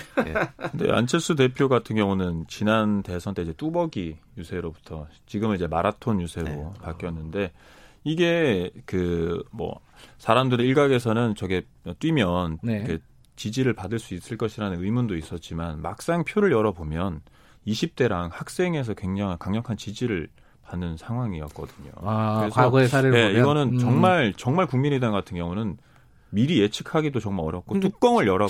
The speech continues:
Speaker 1: 정말
Speaker 2: 한다.
Speaker 1: 여기가
Speaker 2: 네.
Speaker 1: 좀 잘 모르는 당이. 그리고 하나 포인트 하나가, 이 최근에 보면은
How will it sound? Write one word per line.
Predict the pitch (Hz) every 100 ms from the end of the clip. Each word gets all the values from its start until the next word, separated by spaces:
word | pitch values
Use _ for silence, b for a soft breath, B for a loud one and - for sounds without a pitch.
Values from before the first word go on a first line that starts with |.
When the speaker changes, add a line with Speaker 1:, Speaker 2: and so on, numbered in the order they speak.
| 90
Speaker 1:
정말 | 175 214 220
Speaker 2:
한다. | 208
Speaker 1:
여기가 | 202 160 175 113 - - -
Speaker 2:
네. |
Speaker 1:
좀 | 143 127
잘 | 151
모르는 | 127 98 113
당이. | 110 95
그리고 | - 175
하나 | - 170 214
포인트 | - 190 -
하나가, | 110 101 95 151 95 -
이 | 127 -
최근에 | - 208 254 254
보면은 | 170 104 92 156 107